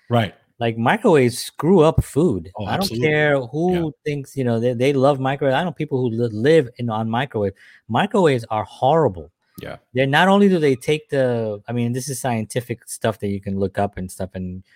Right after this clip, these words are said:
Speaker 2: prove me wrong is what I always tell people, right?
Speaker 1: Mm-hmm, mm-hmm.
Speaker 2: But the food, apparently, if you put an apple, like, an apple has, they, they put an apple under a glow. I think we talked about this before,
Speaker 1: Yeah.
Speaker 2: like, un-, under this, um, this, um, ultraviolet thing, and it has,
Speaker 1: Mm-hmm.
Speaker 2: like, this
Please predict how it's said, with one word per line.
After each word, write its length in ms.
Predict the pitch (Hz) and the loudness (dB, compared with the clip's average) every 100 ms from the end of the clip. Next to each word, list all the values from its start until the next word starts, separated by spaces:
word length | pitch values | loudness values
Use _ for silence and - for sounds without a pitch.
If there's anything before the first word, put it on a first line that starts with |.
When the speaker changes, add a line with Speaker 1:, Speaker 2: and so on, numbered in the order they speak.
| _ _ | _ _
Speaker 2:
prove 240 | - 147 156 | 2 4 4
me 140 | 143 | 2
wrong 340 | 123 127 139 113 | 4 6 6 4
is 100 | 101 | 0
what 140 | 104 | 2
I 60 | 107 | 2
always 220 | 104 95 | 2 0
tell 160 | 117 107 | -2 -2
people, 320 | 95 85 90 | -4 -8 -4
right? 180 | 98 110 | -4 -4
Speaker 1:
Mm-hmm, 340 | 117 _ - | -8 _ -10
mm-hmm. 80 | 104 | -6
Speaker 2:
But 160 | 113 110 - _ _ | -4 -6 -10 _ _
the 140 | 113 113 | -6 -4
food, 400 | - 170 202 151 | -2 4 4 4
apparently, 720 | 120 - 147 175 131 117 113 | 2 -2 -2 -2 -2 -2 -4
if 100 | 113 | -6
you 80 | |
put 160 | 151 180 | -2 0
an 140 | 139 113 | 0 -4
apple, 560 | 127 156 - 107 98 95 _ _ _ _ _ - | -2 0 0 0 -2 -8 _ _ _ _ _ -4
like, 120 | 117 | -2
an 120 | 123 | -2
apple 340 | 117 170 196 175 | 0 0 2 0
has, 300 | 151 156 135 | 2 0 0
they, 120 | 127 | -2
they 100 | 131 | -2
put 180 | 135 170 | -2 -4
an 80 | |
apple 300 | 139 139 139 | -2 -6 -4
under 200 | 139 131 120 | -4 -2 -2
a 40 | |
glow. 260 | 110 120 127 | 2 2 4
I 60 | |
think 200 | 120 180 | 2 -4
we 240 | 175 143 143 | -6 -6 -4
talked 260 | 143 127 | -4 -4
about 160 | 120 104 | -4 -6
this 80 | 101 | -6
before, 280 | 104 - 107 | -12 -4 -2
Speaker 1:
Yeah. 60 | |
Speaker 2:
like, 160 | 107 107 | -2 -4
un-, 160 | 117 117 | -6 -6
under 320 | 117 123 123 | -4 -2 0
this, 260 | 117 113 - | 0 -2 -2
um, 500 | 113 110 107 101 101 - _ _ _ _ | 0 0 0 -2 -8 -14 _ _ _ _
this, 300 | 117 107 - | -8 -6 -4
um, 540 | 110 104 101 98 92 92 _ | -2 0 -2 -4 -8 -14 _
ultraviolet 720 | 117 123 135 110 110 117 117 | -2 0 0 2 0 0 -4
thing, 180 | 131 123 | -4 -4
and 80 | 117 | -4
it 60 | 98 | -4
has, 200 | 110 110 | -4 -4
Speaker 1:
Mm-hmm. 80 | 110 | -6
Speaker 2:
like, 120 | - | -8
this 220 | 98 - | -14 -18